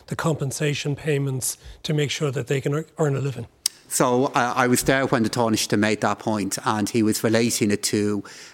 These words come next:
Speaker 2: uh, where we are, not with just with the availability of a vaccine, but with an effective vaccination programme. And if you look on,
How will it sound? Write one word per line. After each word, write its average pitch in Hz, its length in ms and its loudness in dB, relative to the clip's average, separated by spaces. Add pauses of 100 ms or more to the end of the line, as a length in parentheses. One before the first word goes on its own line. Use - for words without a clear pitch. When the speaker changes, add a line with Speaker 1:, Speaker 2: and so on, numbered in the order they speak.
Speaker 2:
uh, 104 240 0
where 113 180 2
we 107 160 4
are, 104 400 0 (260)
not 127 320 2
with 127 120 2
just - 360 -2 (100)
with 117 160 0
the 117 80 0
availability 107 640 0
of 101 100 -2
a 101 40 -2
vaccine, 107 640 -2 (340)
but 107 120 2
with 110 180 2
an 104 80 2
effective 104 480 -2
vaccination 104 720 -2
programme. 107 500 -4 (560)
And 107 140 2
if - 180 0
you 127 160 6
look 120 340 0 (120)
on, 104 380 -4